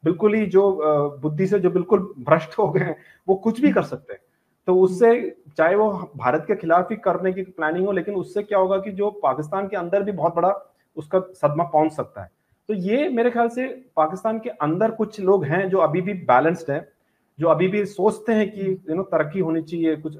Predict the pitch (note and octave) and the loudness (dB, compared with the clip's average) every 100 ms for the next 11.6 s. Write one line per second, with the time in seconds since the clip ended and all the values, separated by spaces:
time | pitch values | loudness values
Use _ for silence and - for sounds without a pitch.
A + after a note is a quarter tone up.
0 | - D3+ D#3+ F#3+ F#3 D3+ E3+ D#3+ E3 G3 | -12 -6 -2 -2 -2 -2 -2 -2 -2 -2
1 | G3 F#3+ F#3+ C#3+ C#3 E3 E3+ F#3 F3+ F3+ | 0 0 4 4 4 2 0 -2 0 -2
2 | - F3 D#3 D#3+ D3+ D3 D#3+ D#3+ E3+ D#3+ | -2 0 0 2 0 0 -2 -2 -4 -4
3 | E3 D#3+ D#3 E3 D#3+ F3 - _ E3 D#3 | -4 -6 -4 -4 -4 -6 -10 _ -16 -2
4 | F3 A3+ A#3+ G#3 D3+ D3+ - B2+ G#2 _ | 6 6 6 2 0 -4 -14 -18 -20 _
5 | _ _ - D#3+ D3+ D#3+ D#3+ D#3+ D3+ E3+ | _ _ -2 0 2 0 -2 4 4 6
6 | F#3 F#3 - F3+ F#3 - C#3 D3+ E3 D#3+ | 2 2 -2 -4 -8 -4 0 2 2 0
7 | E3 D#3+ D#3 C#3+ C#3+ C#3+ C#3 C3+ C#3+ C#3+ | 0 0 0 -4 -12 -10 -8 -6 -4 -4
8 | C#3 C#3+ C#3 E3 D#3+ D3+ D3+ C#3 D3 C#3+ | -2 -6 -4 0 2 2 0 -6 -6 -6
9 | D3 C#3+ D#3 D#3 E3 F3+ F#3+ F3+ F3+ F3 | -10 -6 -4 -2 -2 0 0 -2 0 0
10 | D#3 F#3+ F#3+ - - _ B2 C#3 F3+ F3+ | 0 0 -2 -4 -20 _ 2 6 6 4
11 | E3+ - E3+ D#3+ E3+ | -4 -2 0 2 -2